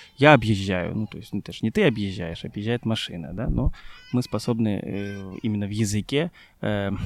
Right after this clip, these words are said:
отражать, э, вот этот способ существования. Поэтому тут даже и противоречия как бы нету. Тут,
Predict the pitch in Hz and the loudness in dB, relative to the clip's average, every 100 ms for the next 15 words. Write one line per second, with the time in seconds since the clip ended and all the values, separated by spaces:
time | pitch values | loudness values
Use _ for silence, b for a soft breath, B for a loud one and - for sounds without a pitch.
0 | 117 - - _ - 117 - 104 101 127 | -2 -4 -8 _ -4 -2 0 0 6 6
1 | 135 - - 104 95 95 92 90 90 101 | 4 -6 -8 -6 -4 -4 -4 -6 -6 -8
2 | 107 117 110 101 - 113 - - - - | -8 -2 0 0 0 0 0 -2 -6 -6
3 | - 110 92 82 80 87 120 143 147 123 | -4 -4 -4 -6 -10 -4 -4 0 0 0
4 | - 127 104 104 107 110 120 - 127 120 | -2 -8 -6 -4 0 2 0 2 4 4
5 | 87 - - - 90 92 92 87 - - | 2 -4 -10 -12 -10 -8 -8 -8 -12 -14